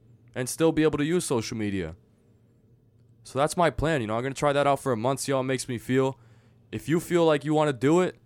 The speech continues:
please do it and let me know how it makes you feel. You know, I know this is not the end-all, be-all solution, but it's a step in the right direction, and that's,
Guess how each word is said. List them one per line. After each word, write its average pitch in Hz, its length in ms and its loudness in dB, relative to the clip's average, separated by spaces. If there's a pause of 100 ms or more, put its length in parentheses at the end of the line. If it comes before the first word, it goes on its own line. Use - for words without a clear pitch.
(160)
please 156 380 0
do 156 200 0
it 139 40 2
and 113 120 -4
let 135 120 0
me 175 80 -2
know 175 140 2
how 160 100 4
it 151 40 0
makes 156 260 -4
you 139 80 -4
feel. 147 320 0
You 101 80 -4
know, 104 180 -6 (240)
I 135 180 0
know 196 220 0
this 170 160 -4
is 131 100 -6
not 160 220 -2
the 131 260 -4
end-all, 139 520 2
be-all 135 360 2
solution, 117 680 -4 (840)
but 127 100 2
it's 156 120 0
a 160 60 0
step 190 280 2
in 165 80 2
the 156 80 0
right 156 180 4
direction, 127 460 2
and 101 80 -6
that's, 123 220 -4